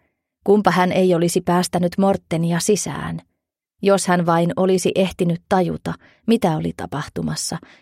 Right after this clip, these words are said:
ja lukinnut etuoven. Mortenilla oli vikansa,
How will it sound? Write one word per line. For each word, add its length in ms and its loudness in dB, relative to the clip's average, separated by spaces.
ja 120 4
lukinnut 540 2
etuoven. 680 -4
Mortenilla 760 2
oli 260 4
vikansa, 580 -2